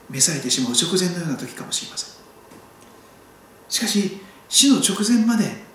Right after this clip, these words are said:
チャンスがあります。イエス様があなたの罪のために十字架で身代わりに死んでくださいました。イエス様が十字架で死なれてお墓に葬られた時に、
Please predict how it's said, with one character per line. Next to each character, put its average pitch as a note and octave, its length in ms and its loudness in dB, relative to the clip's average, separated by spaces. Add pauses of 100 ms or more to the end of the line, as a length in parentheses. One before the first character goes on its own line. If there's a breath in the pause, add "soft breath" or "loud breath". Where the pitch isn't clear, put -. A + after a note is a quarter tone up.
(260)
チ - 140 0
ャ F3+ 80 -2
ン E3+ 40 -4
ス C#3 200 2
が - 60 -8
あ - 180 -14
り B2 60 -6
ま - 80 -14
す。 - 280 -8 (1700)
イ D3+ 60 0
エ F3+ 60 4
ス - 200 2
様 D3+ 80 -4
が C#3+ 240 -8 (800)
あ C#3 140 -4
な G3 120 0
た F#3 100 -2
の D3 100 -2
罪 E3 240 0
の D3 100 -4
た B2 120 -8
め B2+ 60 -6
に C#3 140 -8 (920)
十 E3+ 200 0
字 D#3 120 0
架 D3+ 100 -4
で C3+ 80 -8
身 C3+ 140 -2
代 D#3 100 -4
わ D#3+ 80 -4
り D#3 80 -4
に D3+ 120 -4
死 D#3+ 160 0
ん E3 60 -4
で E3 60 -4
く D3+ 80 -8
だ D3 80 -8
さ C#3 120 -4
い - 20 -8
ま - 100 -12
し - 80 -10
た。 - 80 -20 (1200 loud breath)
イ E3+ 100 6
エ A3 40 8
ス G#3 160 4
様 F#3+ 80 2
が F3+ 100 0
十 G3+ 180 4
字 G3+ 100 0
架 G3 100 0
で G3 280 0 (1040)
死 - 200 -2
な F3 100 0
れ E3+ 100 -6
て F3 240 -4 (340)
お D3+ 60 -8
墓 F3+ 220 -2
に E3 100 -2
葬 F3+ 240 0
ら F3 80 -2
れ E3+ 80 -6
た D#3 100 -8
時 C#3 160 -10
に、 C#3+ 160 -4